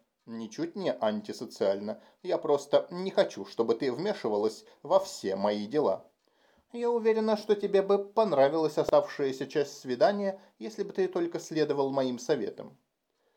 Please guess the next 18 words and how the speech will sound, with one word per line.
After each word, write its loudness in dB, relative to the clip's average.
Сай -2
вел 0
машину 0
в -10
тишине. -8
«Я -6
чувствую -2
в -6
тебе 0
избыток -2
агрессии. -4
Как -6
насчет -4
кикбоксинга? -4
Ты -10
давно 2
не 0
занимался, 0